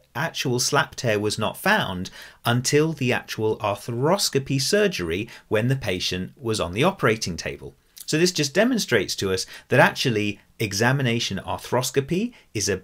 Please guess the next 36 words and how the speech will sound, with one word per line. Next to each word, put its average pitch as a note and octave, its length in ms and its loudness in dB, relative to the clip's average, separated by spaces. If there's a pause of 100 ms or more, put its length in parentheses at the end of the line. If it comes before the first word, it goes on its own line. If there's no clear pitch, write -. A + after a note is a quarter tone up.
(180)
better - 420 0
indicative C3+ 800 -2
tool B2 440 2 (140)
for - 140 -6
diagnosis G#2 800 0 (100)
than G2 180 -4
an F2+ 100 -4
M F2 160 -4
R F2 160 -2
I E2+ 120 -2
scan. - 340 -6 (340)
So E3 140 0
how A#3 160 2
do A#3 100 0
we E3+ 100 2
manage E3 380 4
slap - 320 0
lesions? D2 500 -8
Well, E3 120 2
that C4 180 4
depends F3 400 -2
on B2 160 -2
the A2+ 80 0
severity A#2 680 0
of F#2+ 120 -2
the - 200 -4
injury, D3 540 0 (280)
which C3 200 2
Snyder D#3+ 640 2 (220)
broke A2+ 280 4
down D3 300 2
for F#2 240 0
us E2 220 2
in G2+ 180 -6
his G#3 340 0
classification F#2+ 1000 -4